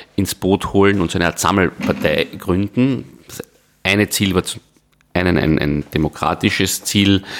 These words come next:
dass man diese ehemaligen Nationalsozialisten eben in die Demokratie hereinholt. Das zweite Ziel war schon ein taktisches, dass man sich über dieses Sammelbeck natürlich eine,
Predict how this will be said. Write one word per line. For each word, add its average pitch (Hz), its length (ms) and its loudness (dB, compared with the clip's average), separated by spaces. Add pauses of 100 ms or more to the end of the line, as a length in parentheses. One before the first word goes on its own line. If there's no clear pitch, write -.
(600)
dass 85 220 -4
man 85 220 2
diese 90 560 0
ehemaligen 82 600 0
Nationalsozialisten 80 800 -4
eben 82 140 0
in 78 60 0
die 76 100 -4
Demokratie 82 640 -4
hereinholt. 113 640 -2 (1400)
Das 95 120 -4
zweite 92 240 0
Ziel 98 200 2
war 90 60 4
schon 85 140 2
ein 85 120 2
taktisches, 85 520 -2
dass - 160 -2
man 87 80 2
sich - 400 -4
über - 220 -4
dieses 85 220 0
Sammelbeck 85 440 -2
natürlich 85 280 0
eine, 80 260 0